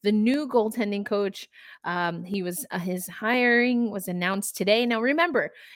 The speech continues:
and I have this media availability up on our YouTube page for those who wanna check it out, and I'll, I'll link it here. But we had, uh, heard from Ron Francis. This was back when Bylsma was, uh, was announced as head coach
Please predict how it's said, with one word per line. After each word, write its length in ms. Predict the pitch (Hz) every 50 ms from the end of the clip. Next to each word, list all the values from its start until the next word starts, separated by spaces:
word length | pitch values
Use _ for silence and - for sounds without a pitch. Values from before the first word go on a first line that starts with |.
| -
and 180 | - - 208 214
I 80 | 214 220
have 340 | 233 240 262 262 311 311
this 240 | 285 311 311 262 -
media 380 | 262 254 262 247 269 254 220 226
availability 680 | 220 214 226 220 220 220 208 208 208 208 202 208 208
up 160 | - 202 -
on 140 | 196 180 180
our 100 | 170 170
YouTube 460 | 190 196 262 285 247 - - 262 226
page 320 | 254 254 240 233 220 208 -
for 160 | - 196 190
those 220 | 185 185 185 185
who 80 | - 190
wanna 200 | 185 175 170 180
check 200 | - 185 180 180
it 80 | 185
out, 180 | 180 175 - -
and 140 | 175 170 170
I'll, 240 | 170 175 165 165 -
I'll 180 | - 180 180 175
link 220 | 196 208 226 214
it 160 | 196 - -
here. 300 | - - 196 175 180 - - - - - - - -
But 180 | 208 196 196 - _ _ - - - - -
we 380 | 196 196 202 240 294 320 349
had, 440 | 311 - 359 349 339 330 320 311 294
uh, 400 | 285 269 254 247 240 226 220 214
heard 380 | 220 226 240 294 359 359 262 -
from 220 | - 220 202 190
Ron 260 | 180 180 170 165 165
Francis. 580 | 170 - - 165 151 151 165 - 160 175 - -
This 240 | - 202 202 - -
was 160 | 226 208 170
back 300 | - 190 180 185 - -
when 160 | 180 170 175
Bylsma 680 | 160 - 156 175 214 240 262 202 185 175 151 143 - -
was, 460 | - 180 170 165 160 151 156 165 165
uh, 380 | 160 156 151 147 143 135 - 175 - _ - - - - - - - - - _ _ _ _
was 520 | 185 190 202 196 175 175 170 175 160 - - -
announced 520 | 196 196 196 180 175 180 185 - - - -
as 300 | - 190 180 180 170 -
head 240 | - - 208 190 180
coach 320 | - 202 180 175 - -